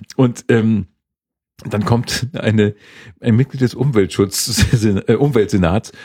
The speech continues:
und, äh, fährt dieses arme Krötchen platt. Das war toll. Also es, es wird bis heute gelegentlich erzählt in der Redaktion, <laughs> weil das einfach in so schöne, äh, das war perfekt. Das war einfach so Film, weißt du? Und das ist aber auch Landshut einfach.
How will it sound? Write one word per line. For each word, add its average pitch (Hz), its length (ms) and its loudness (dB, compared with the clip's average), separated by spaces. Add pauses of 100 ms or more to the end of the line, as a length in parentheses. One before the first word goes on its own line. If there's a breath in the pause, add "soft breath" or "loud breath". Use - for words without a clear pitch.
(280 loud breath)
und, 127 320 0
äh, 123 300 2
fährt - 300 -4
dieses 107 400 -4
arme 131 240 0
Krötchen 98 580 0 (160)
platt. - 320 -4 (300 loud breath)
Das - 160 -4
war 135 80 0
toll. 80 400 0 (260)
Also 104 120 2
es, 101 140 -2
es 113 320 -6
wird 147 160 2
bis 120 160 -2
heute 147 340 0
gelegentlich 123 420 -2
erzählt 110 460 0
in 80 100 -4
der 80 100 -2
Redaktion, 82 540 0 (140)
<laughs> - 160 -16
weil 101 120 2
das 98 140 -2
einfach 110 200 -2
in 107 120 0
so 123 80 2
schöne, 120 440 2
äh, - 340 -14 (220)
das 104 140 -10
war 139 80 0
perfekt. - 540 -2
Das - 80 -4
war 135 80 0
einfach 123 120 0
so 123 80 0
Film, 98 400 0 (180)
weißt 85 260 -4
du? 107 100 -2
Und 143 160 -6
das 107 80 -2
ist 127 60 -4
aber 113 120 -2
auch 101 60 -6
Landshut 92 360 -6
einfach. - 280 -12